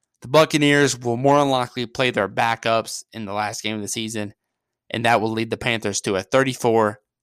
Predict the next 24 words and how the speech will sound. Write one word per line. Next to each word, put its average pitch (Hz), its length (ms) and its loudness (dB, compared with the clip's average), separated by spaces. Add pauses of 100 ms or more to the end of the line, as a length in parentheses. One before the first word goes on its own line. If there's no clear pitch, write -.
(160)
to 120 80 -4
twenty 110 280 -4
victory. 101 580 -6 (600)
Panthers 139 420 2
go 120 200 4
nine 107 260 0
and 98 140 -6
eight. 92 300 -14 (1800)
Uh, 120 320 4
I 160 60 6
can 151 160 2
definitely 127 260 0
see 123 160 -2
why 113 120 0
you 117 120 0
guys 110 140 -2
think 110 100 -6
the 104 80 -8
Bucs 107 220 -2
would 101 120 -10
sweep 113 300 -6
us. 107 120 -4
The 113 120 -6
Bucs, 165 540 2